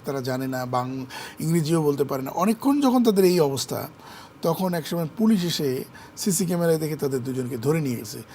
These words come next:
যে, "তোমাদের এই সমস্যাটা কি? তোমরা আসলে এরকম করছো কেন?" আহ, তো, আহ, যাই হোক, আহ, পরে তো তারা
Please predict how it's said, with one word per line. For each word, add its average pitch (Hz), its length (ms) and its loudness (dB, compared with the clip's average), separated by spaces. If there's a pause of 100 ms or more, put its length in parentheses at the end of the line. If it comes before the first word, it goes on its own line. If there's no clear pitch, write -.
(280)
যে, 156 160 -8
"তোমাদের 156 280 -2
এই 156 100 -4 (120)
সমস্যাটা 175 440 0
কি? 117 140 -6
তোমরা 135 180 -4
আসলে 123 220 -6 (760)
এরকম 202 240 4
করছো 143 300 -2
কেন?" 120 240 -12 (640)
আহ, 151 340 2 (140)
তো, - 440 2 (840)
আহ, 151 260 4
যাই 208 220 8
হোক, 190 100 8
আহ, 202 300 -10 (680)
পরে 80 260 4
তো 156 180 -2
তারা 151 320 4